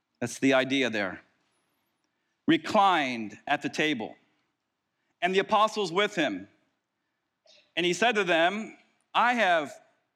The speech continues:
earnestly desired to eat this Passover with you before I suffer.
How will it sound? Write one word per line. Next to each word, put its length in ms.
earnestly 840
desired 720
to 240
eat 280
this 760
Passover 960
with 260
you 400
before 280
I 100
suffer. 560